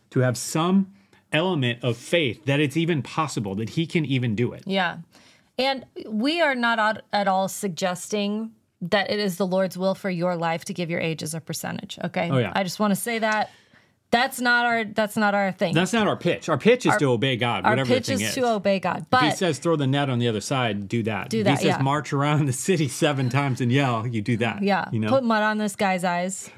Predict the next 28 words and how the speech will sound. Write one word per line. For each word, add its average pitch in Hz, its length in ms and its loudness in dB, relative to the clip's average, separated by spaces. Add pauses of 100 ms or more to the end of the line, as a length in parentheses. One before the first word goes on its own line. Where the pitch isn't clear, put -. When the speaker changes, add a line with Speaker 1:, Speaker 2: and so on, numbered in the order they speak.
(160)
Speaker 1:
Yeah. 127 140 6
Speaker 2:
I - 40 0
mean, 208 340 2
<laughs> 196 60 4
that 269 600 0
idea 339 380 2
sucks. - 640 -4 (680)
Speaker 1:
Hop 151 260 0
on 139 160 0
Speaker 2:
But - 160 4
Speaker 1:
one 190 120 0
foot 196 360 0
and 139 120 0
pull 170 240 2
your 214 140 4
ear. 165 500 2 (460)
Speaker 2:
But 320 180 4
it 302 140 0
is 339 160 -2
interesting 294 580 -2
'cause 226 180 -4
there's 233 280 -2
another 220 840 0 (120)
couple 240 420 -2
that 202 140 2
we 208 200 0
know 175 500 0
that 190 480 0